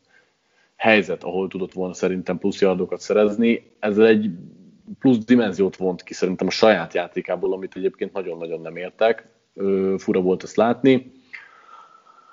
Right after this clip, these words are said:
Uff, szerintem a field goal szituációt azt nem is nagyon kell ragozni igazából. Alig van ember, aki az mellett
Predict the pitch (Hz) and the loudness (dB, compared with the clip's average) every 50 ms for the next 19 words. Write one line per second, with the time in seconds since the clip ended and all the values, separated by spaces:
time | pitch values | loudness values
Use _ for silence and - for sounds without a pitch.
0 | _ _ _ _ _ _ _ _ - 135 143 127 - - - - - - - - | _ _ _ _ _ _ _ _ -4 -2 -2 -2 -2 -4 -6 -8 -10 -12 -12 -14
1 | - - - - 147 147 147 147 147 147 143 - - 151 147 147 139 - 139 135 | -14 -14 -2 2 2 4 4 4 2 2 4 4 4 4 6 4 2 2 0 0
2 | - 139 135 127 131 139 131 135 127 - - 123 117 107 - - 110 107 107 107 | 4 4 4 4 4 0 0 -2 -2 -2 -2 -2 -2 -2 -4 -4 -4 -2 -2 -2
3 | 104 - 107 104 107 107 101 107 104 95 98 107 104 101 104 98 104 104 101 107 | 0 0 0 2 2 2 2 2 0 0 0 -2 0 0 0 0 0 0 2 2
4 | 110 110 107 104 90 - - - - - _ _ - _ - 104 101 98 98 90 | 2 2 2 0 -2 -6 -12 -20 -20 -20 _ _ -20 _ -8 -4 -4 -4 -4 -4
5 | 85 92 90 87 87 87 85 82 82 76 71 71 - - - 82 85 80 80 - | -6 -6 -6 -4 -6 -8 -6 -6 -6 -6 -6 -8 -10 -10 -12 -10 -10 -10 -12 -12
6 | 92 90 87 90 82 82 82 82 82 - _ - - - | -12 -12 -10 -10 -8 -8 -6 -8 -8 -10 _ -18 -20 -20